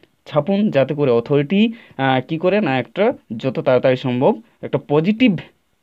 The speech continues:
স্টে-, আহ, পজিটিভ, আহ, স্টেপ নেই, পদক্ষেপ নেই, যাতে করে তারা মানে প্যাসিভ অনলুকার, নিষ্ক্রিয়, আহ, নিষ্ক্রিয় হয়ে না থাকে। এবার দেখো বাঁ সাইডে তোমরা নিচে লিখো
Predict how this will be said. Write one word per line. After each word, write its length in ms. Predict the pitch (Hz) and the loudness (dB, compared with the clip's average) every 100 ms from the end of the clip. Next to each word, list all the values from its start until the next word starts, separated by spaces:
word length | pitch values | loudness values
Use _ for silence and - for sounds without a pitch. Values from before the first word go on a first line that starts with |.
| - _ | -20 _
স্টে-, 460 | - - - 180 139 | -20 -16 0 2 4
আহ, 360 | 135 131 127 151 | 4 4 2 2
পজিটিভ, 360 | 156 180 254 262 - - | 0 2 -2 -2 -16 -8
আহ, 300 | 139 139 139 | -2 -2 -2
স্টেপ 260 | - 214 165 | -2 2 2
নেই, 220 | 117 101 | 2 0
পদক্ষেপ 440 | 160 175 165 139 | 4 4 4 0
নেই, 160 | 110 104 - - | -2 -6 -12 -6
যাতে 220 | 135 139 | -2 0
করে 180 | 185 190 | 0 0
তারা 320 | 190 131 131 - - | 2 2 2 -4 -6
মানে 160 | 135 135 | -2 -2
প্যাসিভ 480 | - 165 - 226 214 - | 0 -2 0 -2 -2 -4
অনলুকার, 380 | 139 151 156 139 | -2 0 2 2
নিষ্ক্রিয়, 500 | 131 160 - 202 214 | 2 -2 -6 -2 2
আহ, 600 | 214 214 _ - 143 143 | 2 0 _ -4 0 2
নিষ্ক্রিয় 380 | 147 165 - 220 | 2 0 0 2
হয়ে 140 | 180 | 4
না 160 | 139 117 | 4 0
থাকে। 240 | 107 - - _ _ _ - | -4 -14 -18 _ _ _ -2
এবার 240 | 135 139 | 2 2
দেখো 200 | 139 147 | 2 0
বাঁ 240 | 120 131 | 0 -2
সাইডে 520 | 131 135 135 160 208 226 _ - | 0 0 2 2 2 -2 _ -6
তোমরা 220 | 127 131 | -2 0
নিচে 240 | 123 120 | 0 -2
লিখো 380 | 131 127 165 214 | -2 0 0 0